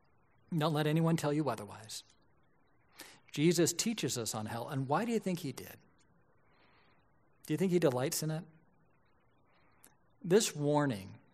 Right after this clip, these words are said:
about access potentially being denied is a gift of God's grace for you. This is a gift. It's an act of love. This is a call for you to check your own passport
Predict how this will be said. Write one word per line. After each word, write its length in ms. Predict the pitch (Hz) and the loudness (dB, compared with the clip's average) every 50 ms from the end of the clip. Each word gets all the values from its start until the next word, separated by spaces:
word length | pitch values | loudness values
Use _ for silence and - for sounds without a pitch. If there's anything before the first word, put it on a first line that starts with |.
| _ _ _ _ _ _ - - - - - - - - - - _ _ - - - - - - | _ _ _ _ _ _ -20 -20 -20 -20 -20 -20 -20 -20 -20 -20 _ _ -20 -20 -20 -20 -12 -10
about 300 | 151 127 143 135 139 - - | -4 -2 0 -2 -2 -2 -2
access 440 | 147 147 151 160 - - 165 156 - | 0 0 0 0 0 0 0 0 0
potentially 600 | - - - - - - 151 147 139 - 147 139 | -2 -4 -10 -8 -4 -2 -2 -2 0 0 0 -2
being 560 | 139 127 - 135 127 127 123 123 127 123 123 123 - | -2 -2 -4 -4 -2 -2 0 -2 -2 -4 -6 -8 -8
denied 600 | - 131 123 120 117 107 101 98 95 95 98 - - _ _ _ _ _ _ _ _ _ _ _ _ _ _ _ _ _ _ _ - | -6 -4 -2 -2 -2 -4 -6 -10 -12 -14 -16 -18 -20 _ _ _ _ _ _ _ _ _ _ _ _ _ _ _ _ _ _ _ -2
is 160 | 160 143 120 | 0 0 0
a 80 | 131 | 0
gift 320 | 123 107 - 139 156 156 - | -2 0 0 0 0 0 -2
of 120 | 143 120 | -4 -2
God's 320 | - 127 120 127 135 - - | -2 -2 -2 -2 -2 -4 -6
grace 280 | - 113 104 104 104 | -6 -8 -8 -6 -8
for 180 | - - - 113 | -8 -8 -8 -10
you. 240 | 101 95 95 98 101 - _ _ _ _ _ _ _ _ _ _ _ _ _ _ _ _ _ _ _ _ _ _ _ _ _ - | -12 -12 -14 -16 -20 -20 _ _ _ _ _ _ _ _ _ _ _ _ _ _ _ _ _ _ _ _ _ _ _ _ _ -8
This 180 | - 135 - - | -4 -4 -2 0
is 80 | 139 | 0
a 60 | 151 143 | -2 -2
gift. 400 | 127 - 110 - - - - - - _ _ - - - - _ _ _ - - - - - - - - - | -2 -6 -8 -8 -12 -16 -18 -20 -20 _ _ -20 -20 -20 -20 _ _ _ -20 -20 -20 -20 -20 -20 -20 -18 -14
It's 80 | 127 113 | -8 -4
an 80 | 120 | -2
act 180 | 123 120 123 - | -2 -2 -2 -2
of 120 | 156 131 | -2 -2
love. 340 | 131 120 104 98 110 - - - _ _ - _ _ _ _ _ - - - - - - | -2 -2 -4 -4 -8 -14 -20 -20 _ _ -20 _ _ _ _ _ -18 -18 -18 -18 -4 0
This 160 | 160 160 - | 2 4 6
is 140 | 220 175 165 | 6 6 6
a 80 | 170 | 4
call 260 | - - 151 151 151 | 6 6 8 8 8
for 140 | 151 - 165 | 6 4 2
you 260 | 143 131 135 139 139 | 0 2 0 0 0
to 160 | 139 - 131 120 | 0 -2 -4 -4
check 300 | - - 151 147 - - | -2 -2 -2 0 0 0
your 120 | 139 127 | -2 0
own 140 | 131 160 190 | 0 0 0
passport 640 | 180 147 135 120 113 - - - 120 107 104 - | 0 0 0 0 0 -2 -6 -6 -8 -8 -8 -10